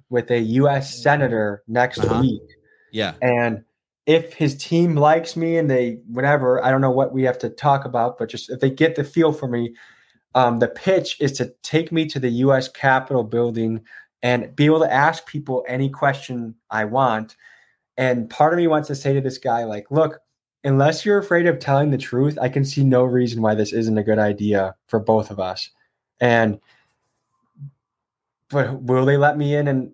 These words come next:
Speaker 1: I don't know. That'll be an, but I feel like any place like that, that has, like, "Oh, we have our public image representative," like, those places usually don't let me in.
Speaker 2: Uh, um, what about the, the, the Republican kid who's in a wheelchair?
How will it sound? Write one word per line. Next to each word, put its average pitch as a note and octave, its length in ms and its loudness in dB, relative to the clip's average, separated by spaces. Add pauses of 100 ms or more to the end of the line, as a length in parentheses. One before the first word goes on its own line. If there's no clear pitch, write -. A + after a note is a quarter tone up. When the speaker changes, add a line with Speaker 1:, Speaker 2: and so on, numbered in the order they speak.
(120)
Speaker 1:
I A2+ 140 -10
don't G2+ 120 -12
know. G2 200 -12 (280)
That'll C3+ 240 2
be C3+ 160 0
an, - 140 -8 (260)
but C#3+ 100 2
I C3+ 140 2
feel D#3 200 2
like C3+ 220 0
any F#3+ 200 2
place F#3 360 -4
like E3 200 0
that, C#3+ 300 2
that C#3+ 140 -4
has, C3+ 300 0
like, A#2+ 300 -4 (280)
"Oh, D3 200 2
we A2+ 120 -4
have C3 140 0
our B2+ 100 2
public C#3 400 0
image C#3 360 0
representative," A2 680 -4
like, G#2+ 200 -6 (320)
those C3+ 200 4
places C#3 440 0
usually B2 280 0
don't A#2 280 0 (200)
let G#2+ 220 -2
me G2+ 180 -8
in. F#2 200 -12 (1000)
Speaker 2:
Uh, D3+ 220 2
um, D3+ 380 2
what D#3+ 180 4
about F#3 280 2
the, D3 240 2
the, B2 460 2
the A#2+ 160 0
Republican C3+ 600 0
kid A#2+ 240 -2
who's G#2+ 160 -2
in A2+ 100 2
a G2+ 60 -2
wheelchair? G2+ 640 -4